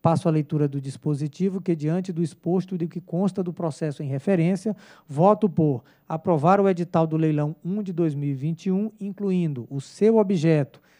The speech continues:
as receitas anuais permitidas, os seus anexos técnicos, correspondente aos cinco lotes dos empreendimentos de transmissão,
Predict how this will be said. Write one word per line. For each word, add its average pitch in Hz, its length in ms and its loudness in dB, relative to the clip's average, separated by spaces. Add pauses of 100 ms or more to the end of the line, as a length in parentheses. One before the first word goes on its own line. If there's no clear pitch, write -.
(160)
as 147 160 -6
receitas 185 640 2
anuais 185 380 0
permitidas, 175 800 -4 (200)
os - 80 -20
seus 185 200 -2
anexos 190 600 2
técnicos, 156 720 0 (500)
correspondente 165 800 0
aos 160 160 -6
cinco 226 500 -2
lotes 175 520 2
dos 143 220 -14
empreendimentos 139 680 -8
de 131 100 -14
transmissão, 160 680 -4